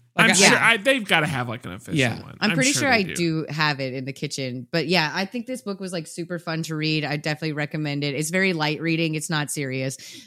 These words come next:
Speaker 3: Um, but it's just, like, literally, like, makes me laugh out loud, um, with, like, how ridiculous it is. So definitely recommend Delicious in Dungeon.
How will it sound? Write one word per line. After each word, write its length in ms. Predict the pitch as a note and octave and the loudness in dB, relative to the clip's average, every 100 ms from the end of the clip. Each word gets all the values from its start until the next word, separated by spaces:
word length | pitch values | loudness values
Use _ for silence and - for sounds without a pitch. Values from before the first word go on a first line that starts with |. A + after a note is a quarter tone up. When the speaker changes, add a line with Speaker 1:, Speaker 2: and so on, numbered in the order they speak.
| - | 0
Speaker 3:
Um, 280 | F3+ E3 C#3+ | 4 4 2
but 180 | E3 D3+ | 0 0
it's 240 | D#3+ D#3+ | -2 -2
just, 220 | - F3+ F#3+ | -2 0 0
like, 180 | D#3 | 0
literally, 320 | E3 F3+ G#3 G3 | 2 4 4 4
like, 180 | E3+ | 2
makes 200 | D#3+ D#3+ | 0 -2
me 120 | F3 D#3 | -2 0
laugh 300 | C#3+ D#3 D#3 | 2 2 2
out 160 | C3+ | 2
loud, 380 | C3+ C3+ D3 D#3 D3 | 0 0 0 0 0
um, 340 | D3 C#3+ C#3 D3 | 0 0 -2 -6
with, 160 | D3 | -4
like, 160 | D3 C#3 | -4 -2
how 260 | D#3 C#3+ C3+ | 0 0 -2
ridiculous 560 | D3 C3+ C3+ D#3+ D#3 D3+ | -4 -4 -4 -4 -6 -6
it 80 | D#3+ | -4
is. 180 | E3 - | -4 -4
So 240 | D3+ C#3+ | -4 -4
definitely 440 | C#3 E3+ F3+ F#3 E3+ | -6 -8 -4 -4 -2
recommend 580 | D#3 E3 D#3 D3 D3 C3+ | -2 -4 -4 -4 -4 -6
Delicious 500 | C#3 C#3+ - C3 B2+ | -6 -6 -6 -8 -6
in 160 | C#3 | -6
Dungeon. 500 | B2+ A#2+ A2 A#2 A3+ | -4 -6 -8 -4 -4